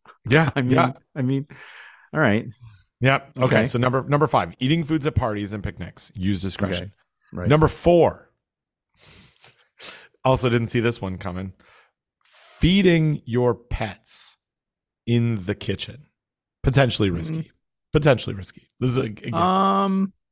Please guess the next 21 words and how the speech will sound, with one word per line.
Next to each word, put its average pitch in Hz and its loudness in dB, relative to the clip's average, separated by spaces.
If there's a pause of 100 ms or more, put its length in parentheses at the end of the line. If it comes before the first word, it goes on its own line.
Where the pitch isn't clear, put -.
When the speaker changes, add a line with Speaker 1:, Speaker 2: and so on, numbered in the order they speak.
(1200)
Speaker 2:
oh, 170 -2
I 151 2
would 233 -2
say 190 0
feeding 156 -2
your 127 2
pets 120 -8
potentially 131 -6
risky. 175 -8 (500)
Speaker 1:
Yes. 247 4 (360)
Right. 233 6
In 170 6
your 220 8
Speaker 2:
Period. - 6
Speaker 1:
kitchen. 196 6
What 196 2
Speaker 2:
Full 151 6
Speaker 1:
is - 4
it? 190 4
Speaker 2:
stop. 180 4
Speaker 1:
Yeah. 156 4